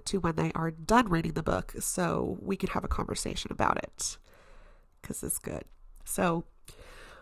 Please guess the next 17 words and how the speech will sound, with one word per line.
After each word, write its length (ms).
recommend 480
it. 340
I 160
will 160
also 580
be 840
reading 680
some 440
more 340
lines 800
from 280
the 100
book, 540
um, 540
more 640
from 560
Sharonda's 1300